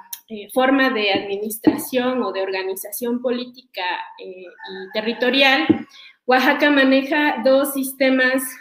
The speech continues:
de elección o dos sistemas políticos para elección de autoridades,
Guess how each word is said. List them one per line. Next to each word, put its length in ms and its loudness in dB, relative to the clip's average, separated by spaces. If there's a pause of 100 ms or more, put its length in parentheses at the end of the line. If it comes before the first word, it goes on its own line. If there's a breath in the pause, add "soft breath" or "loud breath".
(140)
de 140 -2
elección 520 -4
o 80 -6
dos 140 -8
sistemas 600 -6 (140)
políticos 560 -8
para 160 -6
elección 480 -10
de 80 -6
autoridades, 800 -6